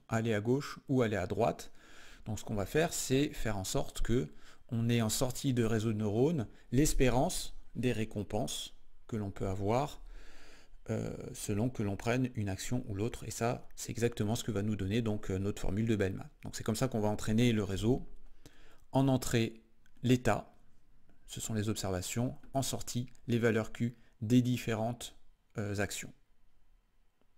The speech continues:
Qu'est-ce qu'on va voir dans notre code ? Donc déjà, on va décrire le modèle, mais le modèle, comme on l'a dit, il est très, très simple. Entrée de réseau de neurones quatre, on va avoir deux couches denses.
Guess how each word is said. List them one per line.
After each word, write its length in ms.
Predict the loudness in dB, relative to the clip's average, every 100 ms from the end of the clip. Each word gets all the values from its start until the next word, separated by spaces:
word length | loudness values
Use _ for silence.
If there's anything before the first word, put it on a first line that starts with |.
| _ _ _ -20 _ -20 -20 -20 -20 -20 -20 -20 -4 2 4
Qu'est-ce 180 | 4 2
qu'on 160 | 0 2
va 140 | 4
voir 260 | 4 2 2
dans 220 | 2 4
notre 340 | 2 0 2
code ? 460 | 4 6 4 2 -2 -8 -12 -10 -10 -10 -12 -14 -6
Donc 200 | -4 2
déjà, 280 | 4 6 6
on 60 |
va 200 | 6 4
décrire 640 | 2 -2 -4 -2 0 2 4
le 240 | 6 6
modèle, 600 | 6 4 4 4 4 2 -2 -6 -8 -8
mais 140 | -4 -2
le 140 | -2
modèle, 360 | 0 2 0 -2
comme 200 | -4 -2
on 60 |
l'a 140 | -2 -2
dit, 200 | -2 -2
il 100 | 6
est 140 | 8
très, 180 | 8 6
très 200 | 0 -4
simple. 420 | -4 -6 -8 -14 -16 -16 -18 -14
Entrée 280 | -12 -6 -2
de 60 | 0
réseau 220 | 0 0
de 60 |
neurones 380 | 0 0 0 0
quatre, 440 | -2 0 0 -4 -10 -16 -20 -20 -10
on 60 | 0
va 120 | 2
avoir 360 | 6 6 4 2
deux 220 | 2 2
couches 260 | 4 2 4
denses. 380 | 2 0 -6